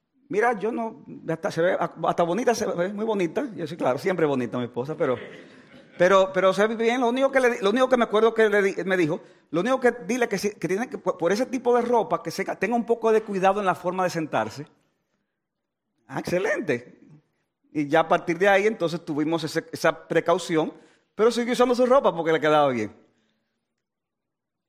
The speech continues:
Ahora, hermano, no sé si entienden el punto. Al final, lo importante es el corazón. ¿Cuál es tu disposición?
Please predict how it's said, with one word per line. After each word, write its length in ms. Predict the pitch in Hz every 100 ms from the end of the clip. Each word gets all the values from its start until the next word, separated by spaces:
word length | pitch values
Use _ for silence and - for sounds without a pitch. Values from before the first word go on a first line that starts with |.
| _ _ _ _ _ _ _
Ahora, 400 | 147 170 135 - 120
hermano, 260 | 147 190 175
no 120 | 185
sé 80 | 233
si 80 | 240
entienden 340 | 214 214 220
el 140 | 175 -
punto. 440 | 208 185 113 117 _ _ _ _ _ _ _ _ _ _ _ _ _
Al 100 | 143
final, 320 | 151 156 196
lo 60 | 208
importante 420 | 175 170 175 180
es 60 | 208
el 40 |
corazón. 360 | 208 175 185 175
¿Cuál 140 | 185
es 60 | 220
tu 80 | 214
disposición? 760 | 214 202 165 143 165 143